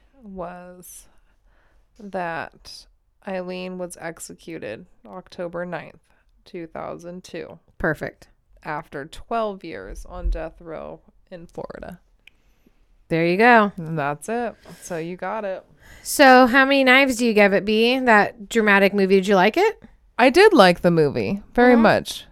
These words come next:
Speaker 1: Yeah. And to be fair, like, even though it's a very dramatic movie, like, there was a little bit of comic relief.
Speaker 2: Mm-hmm.
Speaker 1: Like, I feel like Charlize did try to make herself, like,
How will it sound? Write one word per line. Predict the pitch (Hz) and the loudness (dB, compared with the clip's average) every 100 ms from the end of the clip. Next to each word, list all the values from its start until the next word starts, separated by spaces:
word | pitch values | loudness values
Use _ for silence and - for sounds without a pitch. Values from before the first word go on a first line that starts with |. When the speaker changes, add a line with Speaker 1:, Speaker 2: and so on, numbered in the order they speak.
| - | -12
Speaker 1:
Yeah. | 254 262 185 - | 0 2 2 0
And | 240 254 240 165 - | 2 4 2 -4 -4
to | - | -2
be | 226 254 | 2 0
fair, | 247 262 247 247 | 0 2 4 4
like, | 240 240 | 4 2
even | 220 226 240 | -2 -2 0
though | 240 233 | 4 4
it's | 202 196 | 4 2
a | 226 | 0
very | 190 196 202 202 | 4 4 4 2
dramatic | 185 202 190 165 160 175 - | 0 -4 -2 -2 -2 -4 -6
movie, | 180 175 170 180 | -6 -4 -4 -4
like, | 175 175 175 | -2 -2 -2
there | - 233 | -2 0
was | 220 196 | 0 0
a | 190 | -2
little | 170 170 | -2 -2
bit | 175 175 | 0 -2
of | 175 | -2
comic | - 165 170 170 170 | -4 -8 -6 -8 -8
relief. | 170 170 165 170 - - - _ _ _ _ _ - | -6 -2 -2 -4 -8 -20 -20 _ _ _ _ _ -10
Speaker 2:
Mm-hmm. | 220 214 190 196 | -6 -4 -4 0
Speaker 1:
Like, | 202 190 180 - | 2 2 -2 -4
I | 196 | -4
feel | 208 196 190 170 | -2 0 0 0
like | 185 180 185 - _ _ _ - | 0 -2 -4 -16 _ _ _ -18
Charlize | - 190 175 175 185 - | -8 -2 -2 -2 -4 -6
did | 180 175 165 | -6 -6 -6
try | - 160 156 | -6 -4 -2
to | 160 | -2
make | 160 147 151 - | -4 -6 -6 -10
herself, | - 170 - 151 147 - - | -8 -8 -6 -6 -4 -6 -8
like, | - - - | -8 -8 -10